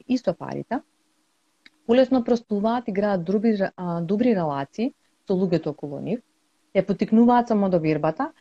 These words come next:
кај другите и инспирираат да се продолжи со благодарниот став, тоест луѓето кога ќе добијат некакво добро дело, се инспирирани и поттикнати да споделат и да продолжат тоа добро дело.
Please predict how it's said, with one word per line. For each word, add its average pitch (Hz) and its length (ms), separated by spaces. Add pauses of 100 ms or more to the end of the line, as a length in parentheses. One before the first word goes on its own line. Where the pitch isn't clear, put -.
(140)
кај 170 120
другите 170 500
и 208 140
инспирираат 220 640
да 233 80
се 190 180
продолжи 226 360
со 214 120
благодарниот 170 720
став, 170 220 (320)
тоест 185 200
луѓето 233 300
кога 185 140
ќе 160 80
добијат 262 380
некакво 262 420
добро 240 200
дело, 233 320
се - 180
инспирирани 254 640
и 233 60
поттикнати 240 580
да 180 120
споделат 240 540
и 190 40
да 175 140
продолжат 202 440 (100)
тоа 151 160
добро 151 260
дело. 147 300